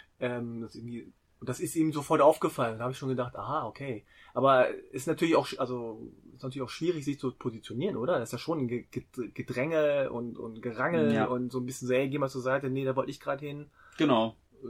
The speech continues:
Speaker 1: Ist
Speaker 2: Das
Speaker 1: schon so.
Speaker 2: ist schon so. Ja, da
Speaker 1: Ja.
Speaker 2: muss man schon teilweise die, die Ellbogen so ein bisschen ausfahren, auf jeden Fall.
Speaker 1: Ist ja auch anst-, also, ist auch anstrengend, sowas.
Speaker 2: Ja,
Speaker 1: Also,
Speaker 2: Stress. Stress.
Speaker 1: Genau. Nicht, dass man da plötzlich so wirklich vorher schon irgendwie eine Prügelei anfängt oder so, ey, irgendwie Schubserei oder
Speaker 2: Ja, ja,
Speaker 1: gibt's
Speaker 2: ja,
Speaker 1: ja
Speaker 2: doch.
Speaker 1: alles, ne?
Speaker 2: Also,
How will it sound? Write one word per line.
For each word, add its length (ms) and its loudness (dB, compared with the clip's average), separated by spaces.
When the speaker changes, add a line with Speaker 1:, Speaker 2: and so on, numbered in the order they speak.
Speaker 1:
Ist 120 -10
Speaker 2:
Das 80 4
Speaker 1:
schon 80 -4
so. 80 -2
Speaker 2:
ist 100 -6
schon 180 -4
so. 180 -4
Ja, 200 4
da 80 4
Speaker 1:
Ja. 60 2
Speaker 2:
muss 200 -2
man 80 -6
schon 240 -2
teilweise 380 -2
die, 580 -6
die 120 -2
Ellbogen 440 0
so 80 -4
ein 40 -4
bisschen 200 -4
ausfahren, 440 -4
auf 120 -16
jeden 140 -12
Fall. 240 -10
Speaker 1:
Ist 100 -18
ja 60 2
auch 80 0
anst-, 300 2
also, 360 -8
ist 100 -20
auch 80 -16
anstrengend, 440 -8
sowas. 320 -14
Speaker 2:
Ja, 80 -8
Speaker 1:
Also, 200 -6
Speaker 2:
Stress. 360 -6
Stress. 460 -12
Speaker 1:
Genau. 220 -20
Nicht, 160 -12
dass 100 -4
man 140 -4
da 160 -2
plötzlich 320 -10
so 80 -10
wirklich 340 -10
vorher 260 2
schon 220 -8
irgendwie 180 -8
eine 40 -10
Prügelei 380 -2
anfängt 360 -10
oder 300 -10
so, 160 -12
ey, 140 -8
irgendwie 200 -12
Schubserei 560 -8
oder 220 -4
Speaker 2:
Ja, 420 6
ja, 160 -6
Speaker 1:
gibt's 160 -2
Speaker 2:
ja, 80 2
Speaker 1:
ja 40 0
Speaker 2:
doch. 20 -2
Speaker 1:
alles, 160 -10
ne? 60 0
Speaker 2:
Also, 200 2